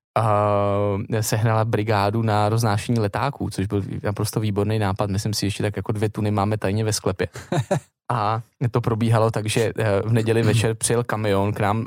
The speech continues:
Speaker 1: do Strašnic před barák, vyhodil, eh, vyhodil asi osmnáct tun letáků.
Speaker 2: Mhm. Na paletách?
Speaker 1: To, no, bez palet, že vyhodil tam
Speaker 2: No.
Speaker 1: na zem, jako
Speaker 2: No.
Speaker 1: do deště prostě,
Speaker 2: Jo,
Speaker 1: jako
Speaker 2: jo.
Speaker 1: to. A teď se to jako chlapče vynes nahoru a, a tak. A, a první, co se muselo udělat, je, že ono to bylo asi šedesát různých typů letáků a vy je musíte se, musíš si je seřadit prostě,
Speaker 2: Jo.
Speaker 1: aby,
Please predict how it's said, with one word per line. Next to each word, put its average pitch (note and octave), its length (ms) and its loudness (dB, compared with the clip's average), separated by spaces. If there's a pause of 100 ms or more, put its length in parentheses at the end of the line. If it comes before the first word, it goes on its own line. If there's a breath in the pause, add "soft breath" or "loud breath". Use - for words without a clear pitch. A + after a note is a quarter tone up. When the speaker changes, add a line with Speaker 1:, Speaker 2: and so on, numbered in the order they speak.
(140)
Speaker 1:
do G2+ 160 -8
Strašnic G#2 500 -4
před A2 200 -6
barák, G2+ 320 0
vyhodil, G#2+ 500 2
eh, G#2+ 160 -4 (220)
vyhodil G#2+ 340 0
asi - 180 -4
osmnáct G#2 480 -2
tun A#2 240 0
letáků. G2 560 -2 (180)
Speaker 2:
Mhm. F2+ 220 -2 (160)
Na G#2 80 2
paletách? F2+ 600 0 (100)
Speaker 1:
To, A#2+ 100 0 (140)
no, A#2+ 120 2
bez A#2+ 160 0
palet, G#2+ 320 0
že A#2 80 2
vyhodil A2 300 2
tam A2+ 160 0
Speaker 2:
No. G#2+ 40 0
Speaker 1:
na G2+ 60 0
zem, G#2 220 -2
jako G2+ 220 0
Speaker 2:
No. E2+ 100 0
Speaker 1:
do G#2+ 100 4
deště G2+ 360 0
prostě, G#2+ 300 -2
Speaker 2:
Jo, G2+ 100 4 (180)
Speaker 1:
jako F#2 60 0
Speaker 2:
jo. F#2 100 0
Speaker 1:
to. A2+ 180 0 (600 soft breath)
A G#2+ 300 2
teď G#2 140 0
se - 40 -2
to A2+ 60 -2
jako A2 160 0
chlapče A2 300 -2
vynes G#2 280 0
nahoru A#2+ 440 2
a, G2+ 140 0 (100)
a - 100 -8
tak. G#2+ 260 -4
A, - 60 -2
a - 160 -6
první, A#2 240 0
co A2+ 100 0
se A#2 120 2
muselo A#2 300 2
udělat, A2+ 300 2
je, G#2+ 80 2
že A2 100 0
ono A2 120 0
to A#2 80 -2
bylo A2 100 4
asi A2 160 0
šedesát A2 400 -2
různých A2 280 0
typů A#2+ 220 -2
letáků A2 400 0
a A2 40 4
vy G#2+ 100 0
je G#2+ 60 2
musíte A2 340 -2
se, A2 300 -2
musíš G#2+ 360 -2
si A2+ 80 0
je A2 60 0
seřadit G#2 360 -2
prostě, G#2+ 160 -2
Speaker 2:
Jo. - 120 4
Speaker 1:
aby, A2 220 0